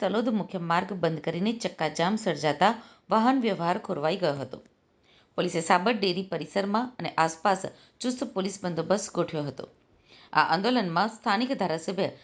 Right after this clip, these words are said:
ધવલસિંહ ઝાલા પણ પશુપાલકોના સમર્થનમાં જોડાયા હતા, જેનાથી પરિસ્થિતિ વધુ તંગ બની હતી. પશુપાલકોનો મુખ્ય રોષ સાબર ડેરી નિયામક મંડળ સામે છે. જો દૂધના ભાવ ફેરમાં વીસ થી પચીસ ટકા જેટલો વધારો ચૂકવવાની માંગ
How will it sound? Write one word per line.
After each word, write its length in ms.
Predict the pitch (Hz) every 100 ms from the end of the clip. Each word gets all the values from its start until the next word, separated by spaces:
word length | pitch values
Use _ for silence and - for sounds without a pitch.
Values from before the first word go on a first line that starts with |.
| - -
ધવલસિંહ 440 | 202 233 254 277 233
ઝાલા 260 | 190 165
પણ 240 | 165 208 196
પશુપાલકોના 680 | 147 - - 156 156 196 220
સમર્થનમાં 720 | 226 156 156 - 151 151 196
જોડાયા 320 | 185 147 139
હતા, 180 | 131 214 240 - - -
જેનાથી 320 | 170 160 190
પરિસ્થિતિ 640 | - 185 254 254 185 - -
વધુ 220 | 180 202
તંગ 300 | 247 180 165
બની 300 | 185 175 143 135
હતી. 200 | 123 - _ _ _ _ _ _ _ _ _ _ _ _ - - _ -
પશુપાલકોનો 640 | 254 330 262 220 220 247
મુખ્ય 340 | 220 185 - 233
રોષ 300 | 165 185 190 - - _ _
સાબર 220 | 170 147 151
ડેરી 320 | 175 208 247
નિયામક 480 | 180 170 180 214 220
મંડળ 420 | 165 156 151 202
સામે 340 | 220 185 147 127
છે. 160 | - - _ _ _ - -
જો 80 | 185
દૂધના 420 | 160 220 247 285
ભાવ 280 | 190 196 190
ફેરમાં 520 | 190 180 185 165 180 190 -
વીસ 180 | 220 240
થી 160 | - - -
પચીસ 320 | 196 - 294
ટકા 220 | - - 196
જેટલો 220 | 175 214
વધારો 380 | 175 165 165 208
ચૂકવવાની 560 | - - 160 175 190 147
માંગ 200 | 139